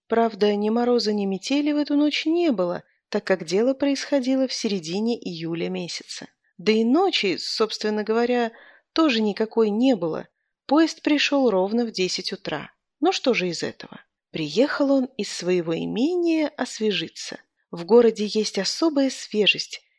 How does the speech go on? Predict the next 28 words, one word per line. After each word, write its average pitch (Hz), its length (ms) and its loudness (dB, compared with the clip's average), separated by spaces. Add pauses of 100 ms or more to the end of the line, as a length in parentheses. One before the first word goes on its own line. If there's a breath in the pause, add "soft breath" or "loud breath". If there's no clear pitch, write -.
которой 185 340 0
в 170 80 -10
деревне 269 560 4
ни 254 240 2
за 320 140 0
какие 254 420 -2
деньги 196 400 -2
не 180 160 -4
достанешь. - 920 -6 (300)
Коньков 190 480 0
ездил 202 440 0
обыкновенно 175 760 -2
за 170 140 -2
свежестью 311 580 -2
в 302 60 -4
Москву, 311 560 -4 (260)
в - 140 -18
Петербурге 202 600 0
же 240 140 2
был 220 180 2
новичком 202 720 -2 (260)
и 208 80 -4
потому 233 360 0
с 240 60 -6
девственной 320 760 2
беспечностью 214 1080 -2
доверился 165 800 -2
извозчику. 156 760 -8